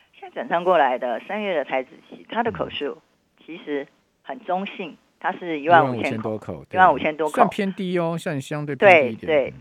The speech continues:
Speaker 1: 它相当的中性，它并没有偏空，它，
Speaker 2: 嗯。
Speaker 1: 但它，它的情形就是，万一有事，它就赶快空，它就补回来，
Speaker 2: 对啊。
Speaker 1: 这样。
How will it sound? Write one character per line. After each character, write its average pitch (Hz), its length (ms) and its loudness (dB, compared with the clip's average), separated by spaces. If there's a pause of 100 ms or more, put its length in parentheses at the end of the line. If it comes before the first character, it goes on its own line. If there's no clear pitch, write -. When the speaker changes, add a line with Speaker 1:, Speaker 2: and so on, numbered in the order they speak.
Speaker 1:
它 185 120 0
相 208 200 -2
当 202 160 4
的 180 120 -2
中 170 220 -4
性， 160 180 -12
它 220 100 0
并 233 180 -4
没 185 100 -4
有 160 80 2
偏 160 240 -8
空， 139 300 -2 (220)
它， 226 160 0
Speaker 2:
嗯。 - 120 -4
Speaker 1:
但 277 180 -2
它， 262 160 2
它 - 220 0
的 240 80 -2
情 262 80 -4
形 190 180 -10
就 196 140 0
是， 202 180 -8 (480)
万 269 180 4
一 247 40 -2
有 175 120 0
事， - 160 -6
它 170 120 0
就 170 120 -4
赶 - 160 -2
快 156 140 -2
空， 151 120 -4
它 147 160 2
就 151 120 -14
补 - 180 -18
回 107 160 -12
来， - 180 -12
Speaker 2:
对 87 100 -16
啊。 - 20 -16
Speaker 1:
这 92 60 -10
样。 73 200 -12